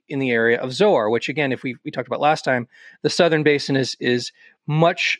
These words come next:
more shallow and at different times would actually, uh, not even have water in it because of, of the lack of rain, um, at, at different times. So the, the southern basin of the Dead Sea, if it ebbs and flows in terms of, in terms of level,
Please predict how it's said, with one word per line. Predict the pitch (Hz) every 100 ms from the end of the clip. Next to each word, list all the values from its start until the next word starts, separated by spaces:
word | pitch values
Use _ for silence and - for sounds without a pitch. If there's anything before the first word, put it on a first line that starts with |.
| -
more | 143 127
shallow | 117 - 226 233 151 101 107 160 - -
and | 139
at | 113
different | 143 - -
times | 135 127 131 -
would | 143 131
actually, | 127 127 - 131 123 - - - -
uh, | 123 120
not | 120 123
even | 123 117
have | 117 113 - _ _
water | 127 143 147 117
in | 101
it | 95 - - - - -
because | 123 143 123
of, | 131 -
of | 117
the | 117
lack | 107 -
of | 117 123
rain, | 160 139 110 131
um, | - 117 107 107 -
at, | 143
at | 131 123
different | 117 -
times. | 123 110 107
So | 135 131
the, | 139
the | 139 147
southern | 233 233
basin | 175 170 - 143 131 - - -
of | 147
the | 139
Dead | 139 127
Sea, | - 139 127 113 - - _ _ -
if | 175 170 - -
it | 151 135 - -
ebbs | 151 151 139
and | 131
flows | - 143 135 147 151 143
in | 127
terms | - 131 131
of, | 127 -
in | 135
terms | 135 123
of | 123
level, | 131 127 127